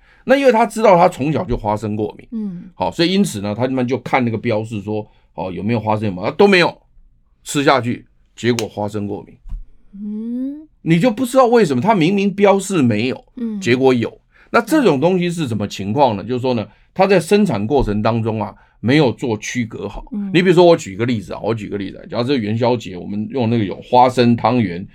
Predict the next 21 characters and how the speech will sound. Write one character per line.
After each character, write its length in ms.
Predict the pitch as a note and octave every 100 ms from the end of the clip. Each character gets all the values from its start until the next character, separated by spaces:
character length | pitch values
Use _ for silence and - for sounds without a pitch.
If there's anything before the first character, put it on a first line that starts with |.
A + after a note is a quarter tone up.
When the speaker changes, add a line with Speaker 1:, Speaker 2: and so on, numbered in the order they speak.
| _ _ -
Speaker 1:
跟 380 | B2+ B2 B2 B2+
芝 180 | C3+
麻 160 | B2 G#2+
汤 220 | A2 A#2
圆 140 | G#2 -
嘛， 120 | - - _
如 120 | - F#3+
果 80 |
你 120 | F#3 A#2+
有 140 | C3
一 40 |
个 100 | C3
篓 280 | C3+ B2 B2
子， 240 | B2 - - _ _ _
好， 280 | G2+ - - -
你 140 | B2+
现 140 | B2+
在 100 | A3+
是 360 | F3+ G#3+ E3 - _ _
那 160 | - F#3
个 360 | E3 C#3 G#2+